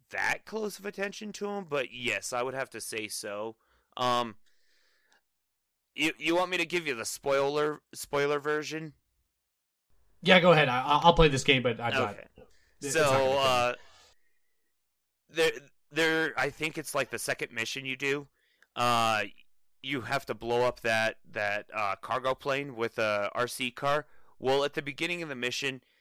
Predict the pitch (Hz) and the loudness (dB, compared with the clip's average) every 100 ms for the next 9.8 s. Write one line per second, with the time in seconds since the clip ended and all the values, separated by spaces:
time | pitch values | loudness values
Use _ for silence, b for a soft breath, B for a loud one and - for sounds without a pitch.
0 | - 107 - 139 117 110 120 127 117 117 | -16 -12 -4 -4 0 0 0 0 0 0
1 | 117 107 110 - 113 - 113 101 - - | -2 -6 -8 -6 -6 -6 -8 -6 -6 -4
2 | 143 - - 127 120 113 113 117 110 113 | -6 -8 -8 -4 0 0 -2 -8 -10 -8
3 | 113 - 135 127 _ _ _ _ - 98 | -8 -4 -4 -4 _ _ _ _ -18 -8
4 | 135 180 175 135 156 - 127 139 - 147 | -2 0 0 0 -2 0 -2 -2 -4 -6
5 | - 120 104 - 117 120 - 131 107 98 | -4 -8 -8 -2 -2 -2 -4 -6 -8 -10
6 | 101 110 135 123 120 107 107 101 107 120 | -8 -2 0 2 0 -2 -4 -2 0 -2
7 | 123 - 113 - 110 - 127 - 123 117 | -4 -8 -8 -8 -8 -4 -6 -4 -4 -2
8 | 113 110 107 113 104 113 110 113 107 101 | -4 -6 -8 -10 -8 -8 -8 -8 -8 -8
9 | 107 - 107 - 110 107 113 113 | -10 -10 -10 -6 -6 -4 -4 -4